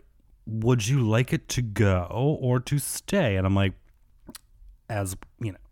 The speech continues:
as we discussed, I, I would like it to go." And he's like, "Okay. Do you want me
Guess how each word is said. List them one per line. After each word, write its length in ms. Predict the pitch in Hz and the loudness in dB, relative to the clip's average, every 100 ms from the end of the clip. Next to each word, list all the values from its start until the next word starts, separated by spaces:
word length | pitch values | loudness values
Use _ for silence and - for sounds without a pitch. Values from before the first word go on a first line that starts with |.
| - | -6
as 160 | 110 | -4
we 100 | 104 | -2
discussed, 400 | 107 - 127 110 | -2 -2 -2 0
I, 80 | 113 98 | 0 0
I 100 | 113 | 2
would 140 | 131 | 2
like 200 | 117 117 | 2 -2
it 120 | - - | -4 -10
to 60 | |
go." 480 | 180 104 92 120 190 | -4 -2 2 2 0
And 440 | - - - - | -4 -16 -16 -12
he's 200 | - 113 | -8 -4
like, 200 | 131 127 - _ _ _ | -2 -2 -6 _ _ _
"Okay. 500 | 127 120 - 95 87 - 92 - - - - - _ _ _ _ - - - - _ _ _ _ | 0 0 -2 -4 -6 -8 -10 -10 -16 -20 -20 -20 _ _ _ _ -20 -20 -20 -20 _ _ _ _
Do 100 | - | -2
you 160 | 120 123 | 2 4
want 340 | 123 135 131 | 4 4 2
me 540 | 139 139 139 131 135 | 4 6 6 6 6